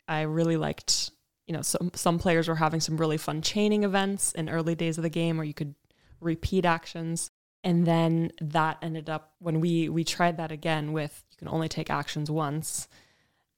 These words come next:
And that, I think, was one of the final pieces of the puzzle that really brought the game full circle.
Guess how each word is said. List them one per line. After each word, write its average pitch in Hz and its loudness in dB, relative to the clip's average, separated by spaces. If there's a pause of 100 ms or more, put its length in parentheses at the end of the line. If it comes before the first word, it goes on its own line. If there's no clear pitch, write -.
(100)
And 151 0
that, 160 -2 (420)
I 165 -4
think, 151 -4
was 156 -2
one 156 -2
of 151 -2
the 151 -4
final 156 -2
pieces 147 -8
of 143 -8
the - -12
puzzle - -8 (180)
that 131 -4
really 143 -2
brought 143 -4 (360)
the 151 -6
game 143 -4
full - -12
circle. - -4